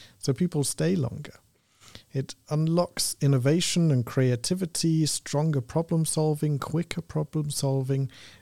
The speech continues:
and of course, the time savings due to the reduced mistakes and, uh, the improved communication both in the team and with other teams can be considerable.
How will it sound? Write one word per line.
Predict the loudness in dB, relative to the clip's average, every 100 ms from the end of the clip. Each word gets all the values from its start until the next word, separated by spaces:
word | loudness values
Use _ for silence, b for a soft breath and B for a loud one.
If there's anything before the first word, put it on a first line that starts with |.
| B
and | 0
of | 2
course, | 0 0 -4 B B
the | -6
time | -4 -2 0 2 2
savings | 0 -2 -2 -2 -2 -4
due | -2 -2
to | -2 -4
the | -2
reduced | -4 -2 0 0 -2 -2
mistakes | -2 0 0 -2 -4 -8 -8 -10 b b -4
and, | 0 4 4 2
uh, | 0 0
the | -2
improved | -2 -4 -2 0 0 0 -4
communication | -2 2 2 2 0 2 0 0
both | 2 0 -2 0
in | 2
the | 2
team | 0 0 0
and | 0 0
with | -2 -4 -6
other | -2 -2
teams | -2 -4 -4 -4 -8 b b b b -20 -4
can | 0 2
be | 0
considerable. | -2 -6 -6 -8 -12 -18 -20